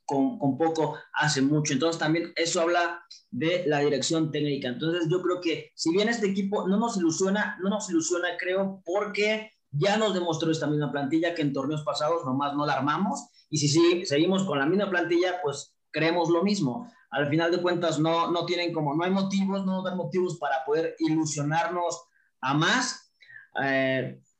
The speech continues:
y pues es lo, es lo triste, ¿no? De pronto un aficionado cuando empieza un torneo lo que quiere es tantito ilusionarse con su equipo, aspirar al campeonato, y si aspiramos al campeonato es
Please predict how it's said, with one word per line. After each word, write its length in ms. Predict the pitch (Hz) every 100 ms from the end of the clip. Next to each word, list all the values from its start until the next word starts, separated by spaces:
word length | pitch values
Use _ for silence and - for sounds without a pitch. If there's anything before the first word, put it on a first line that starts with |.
| -
y 300 | - 156 147
pues 240 | 147 151
es 160 | 165 160
lo, 340 | 151 135 -
es 100 | 151
lo 140 | 170
triste, 340 | 165 165 147 131
¿no? 140 | 139
De 100 | 143
pronto 720 | 143 143 143 147 143 139 123 143
un 140 | 156
aficionado 680 | 147 139 139 139 139 143 -
cuando 300 | 135 123 123
empieza 320 | 123 127 147
un 80 | 147
torneo 540 | 143 135 135 139 151 139
lo 120 | 135
que 140 | 135
quiere 260 | - 143 139
es 120 | 135
tantito 360 | 131 120 131 147
ilusionarse 600 | 135 120 123 139 - 123
con 160 | 127
su 60 | 120
equipo, 560 | 120 156 151 135 135 135 - -
aspirar 500 | 131 - 143 143 139
al 220 | 131 127
campeonato, 760 | 131 123 127 147 147 156 151 - - _
y 320 | 143 151 151
si 100 | 147
aspiramos 440 | 151 156 165 196 196
al 100 | 165
campeonato 880 | 160 151 147 165 170 196 208 - -
es 320 | - 170 -